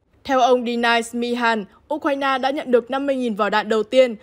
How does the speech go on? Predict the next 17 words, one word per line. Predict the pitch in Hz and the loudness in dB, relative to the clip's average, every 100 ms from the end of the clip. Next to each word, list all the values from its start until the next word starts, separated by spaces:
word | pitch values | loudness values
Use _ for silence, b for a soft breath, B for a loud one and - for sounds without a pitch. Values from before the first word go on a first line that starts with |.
| B | B
từ | 277 269 | -6 -4
sáng | 269 254 | -4 -2
kiến | 254 269 | -2 0
của | 269 | -2
Séc | 208 294 339 | -2 -6 -4
đưa | 262 247 | 0 0
ra | 247 | 0
vào | 233 226 | 0 -2
đầu | 214 | -2
năm | 214 233 247 | -2 -4 -4
hai | 254 | -6
nghìn | 240 | -6
không | 214 233 | -6 -6
trăm | 226 226 | -4 -6
hai | 226 | -4
mươi | 214 | 0
tư. | 226 233 | 2 2